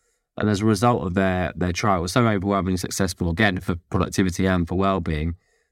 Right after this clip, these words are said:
that as a result, almost ninety percent of Iceland population has shortened their working week to thirty-four hours, thirty-five hours, many doing four-day weeks with no loss of pay. And it's been really successful. So I think Iceland are,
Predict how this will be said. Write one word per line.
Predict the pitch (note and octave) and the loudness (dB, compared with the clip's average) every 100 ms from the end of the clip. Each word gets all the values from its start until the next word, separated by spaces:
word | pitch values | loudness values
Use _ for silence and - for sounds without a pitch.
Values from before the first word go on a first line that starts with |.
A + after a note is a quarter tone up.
| _ | _
that | G2 - _ _ - | 0 0 _ _ -4
as | G#2 | -2
a | G2 | 0
result, | F#2+ F#2 G2 D#2+ - | 0 2 2 0 -4
almost | - G#2 F#2 | 0 2 2
ninety | G2 G2 F#2+ F#2 | 2 2 0 -2
percent | E2+ - F#2 B1 | -4 -2 0 -2
of | F2 - - | -6 -10 -2
Iceland | G2 E2+ - E2+ | 0 0 -2 -2
population | E2+ - F#2+ F#2+ F2+ F2+ | -4 -2 0 0 -2 -4
has | |
shortened | - G#2 F#2 - F2+ | 0 2 2 0 0
their | E2+ | 0
working | F2+ F2 - F2+ | -2 -2 -2 0
week | F2+ F2+ - | 2 0 -2
to | F2 | -4
thirty-four | F2 E2+ D#2+ - E2+ | 0 -2 -2 -2 0
hours, | E2+ E2 D#2+ | 2 0 -2
thirty-five | - F2 E2+ E2 E2 E2 | -2 -2 -2 -2 0 0
hours, | E2 D#2+ E2+ | 0 -2 0
many | G2+ G2 | 2 2
doing | F2 F2 | 0 0
four-day | F2 F#2+ F#2 E2 D#2+ | -2 0 0 0 0
weeks | D#2+ D#2+ F2 - - | 0 -2 -6 -12 -4
with | G2+ G2+ | -2 0
no | G2 | 2
loss | F#2+ F2+ - | 2 0 -4
of | F2+ | -2
pay. | F#2+ F#2 | 0 2
And | G2 | 0
it's | G2 | 0
been | A#2+ B2 | 2 4
really | A#2+ | 2
successful. | - - B2+ A#2+ F#2+ | -2 -2 -2 0 -2
So | A2 | 0
I | |
think | A2 E2+ | 2 2
Iceland | A#2 G#2+ G#2 G2+ | 0 0 2 2
are, | F#2+ | 0